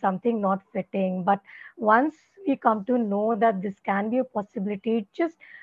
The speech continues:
amazingly opens up why something is not happening since such a long time, you know, like why we are not finding a good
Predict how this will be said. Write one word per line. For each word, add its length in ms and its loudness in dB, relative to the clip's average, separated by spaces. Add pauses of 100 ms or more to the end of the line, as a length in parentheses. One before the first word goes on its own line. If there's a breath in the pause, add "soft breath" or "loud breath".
(160 loud breath)
amazingly 760 4
opens 720 0
up 220 4 (420 soft breath)
why 400 6
something 400 2
is 140 -2
not 260 0
happening 500 -2
since 200 -2
such 240 0
a 40 0
long 440 2
time, 260 2
you 60 -2
know, 140 2 (100)
like 180 0
why 420 4 (460 loud breath)
we 100 4
are 80 8
not 320 4
finding 340 2
a 60 0
good 240 -4